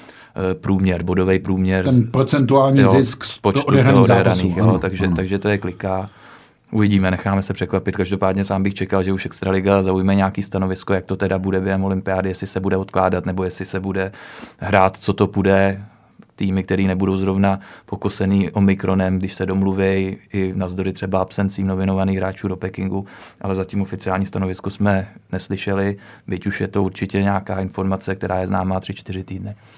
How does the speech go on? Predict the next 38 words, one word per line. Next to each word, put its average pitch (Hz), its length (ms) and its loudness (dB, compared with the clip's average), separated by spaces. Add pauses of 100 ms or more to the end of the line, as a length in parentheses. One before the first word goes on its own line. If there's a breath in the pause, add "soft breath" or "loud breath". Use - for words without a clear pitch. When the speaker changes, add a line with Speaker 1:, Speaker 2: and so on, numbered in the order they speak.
(180 soft breath)
Speaker 2:
Hmm, 127 400 4 (100)
eh, 120 720 2
extraligové 139 600 -2
kluby 135 240 0
argumentují: 135 420 2
„Počkáme 135 540 0
si 135 140 -2
na 123 100 2
konečnou 131 420 0
nominaci.“ 123 720 4
Ona, 123 220 4
ta 135 140 0
konečná 120 460 2
<laughs> - 40 4
nominace, 147 400 4
jak 135 160 0
vidíš, 123 400 -4
vlastně 135 280 2
zase 123 240 2
není 113 240 4
a 135 60 -2
jsme 139 160 0
zase 110 200 0
na 98 120 -2
začátku. 117 640 0 (540 loud breath)
Eh, 131 40 2 (1040)
eh, 113 40 2
navíc 123 380 2
ty 135 140 4
jména 127 300 4
v 107 120 2
ní 127 480 6
skrzevá 123 600 0
extraligu 120 480 0
nejsou 113 440 4
až 113 160 -4
tak 117 200 -4
překvapivá. 120 800 2